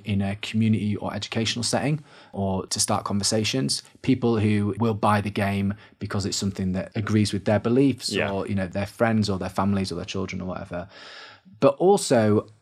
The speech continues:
Speaker 1: I think we're really interested in just people who find the topic something that's on their periphery, but they wanna find out a little bit more about, and they wanna start having those conversations. So what we're having in the, like, rules book is a glossary of terms that talks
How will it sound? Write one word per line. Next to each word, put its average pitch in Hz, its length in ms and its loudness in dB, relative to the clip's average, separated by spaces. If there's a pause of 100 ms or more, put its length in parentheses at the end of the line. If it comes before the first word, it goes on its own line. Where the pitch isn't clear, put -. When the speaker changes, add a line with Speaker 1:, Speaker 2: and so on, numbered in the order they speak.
Speaker 1:
I - 80 -4
think 120 280 0
we're 123 120 2
really 127 260 4
interested 107 600 0
in 107 500 0 (140)
just - 240 -6
people 117 440 0
who 107 420 0 (120)
find 135 240 2
the 135 60 -2
topic - 540 -4 (280)
something 131 480 0
that's 113 160 0
on 113 140 0
their 107 120 2
periphery, 104 680 -6 (720)
but 101 120 -4
they 101 80 -2
wanna 101 180 -2
find 98 260 -6
out - 160 -4
a - 20 -10
little 95 160 -8
bit - 160 -10
more 95 260 -6
about, 87 360 -10 (280)
and 101 120 -4
they 101 40 -4
wanna 101 220 -2
start 98 320 -2
having 95 160 -4
those 90 140 -6
conversations. 92 540 -6
So 107 160 2
what 120 260 2
we're 113 140 0
having 110 260 -2
in 104 80 0
the, 95 80 -2
like, 95 180 -6
rules 107 360 0
book - 360 -10 (420)
is 95 460 -2
a 101 60 -10
glossary 104 400 -4
of 95 100 -6
terms 95 400 -4
that - 160 -12
talks - 420 -6